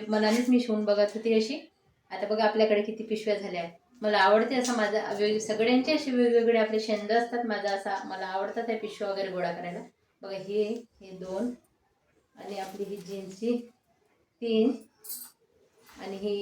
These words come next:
एक चार, आणि ही एक पाच, आणि आज आपण शिवलेली खूप छान अशी ही सहा,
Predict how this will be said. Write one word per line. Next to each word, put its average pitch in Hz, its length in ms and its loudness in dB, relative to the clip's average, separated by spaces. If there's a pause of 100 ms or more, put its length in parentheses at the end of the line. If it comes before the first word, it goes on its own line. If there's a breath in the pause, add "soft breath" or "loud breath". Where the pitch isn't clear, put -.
एक 208 160 -4 (560)
चार, 202 300 -2 (1200)
आणि 190 180 -20 (100)
ही 208 200 -6
एक 220 240 -6 (380)
पाच, 208 520 -6 (720)
आणि 180 180 -12
आज 196 160 -4
आपण 208 280 -4
शिवलेली 190 560 -6 (320)
खूप - 300 -18
छान 202 220 -14
अशी 214 220 -8 (880)
ही 196 80 -20
सहा, 202 380 -8